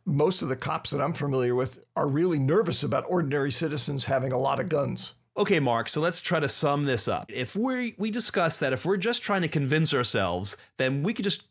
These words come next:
Speaker 2: keep doing a better job at preventing these tragedies. You know, frankly, we'll just keep fooling ourselves, right? That's our hindsight bias at work.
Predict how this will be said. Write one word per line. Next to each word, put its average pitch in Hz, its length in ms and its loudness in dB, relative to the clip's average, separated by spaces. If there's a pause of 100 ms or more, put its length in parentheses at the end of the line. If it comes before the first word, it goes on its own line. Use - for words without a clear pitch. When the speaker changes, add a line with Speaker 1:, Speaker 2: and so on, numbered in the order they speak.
Speaker 2:
keep 320 220 0
doing 262 160 2
a 165 40 2
better 220 440 2
job 160 400 2
at 139 80 -4
preventing 151 480 0
these 143 160 0
tragedies. 120 640 0 (340)
You 185 120 -8
know, 214 120 -2
frankly, 208 420 0
we'll 208 140 2
just 240 160 -2
keep 208 180 -4
fooling 226 300 0
ourselves, 95 500 -2
right? 127 160 0
That's 131 220 -2
our 156 100 0
hindsight 147 500 0
bias 123 300 0
at 117 80 -4
work. 101 300 -4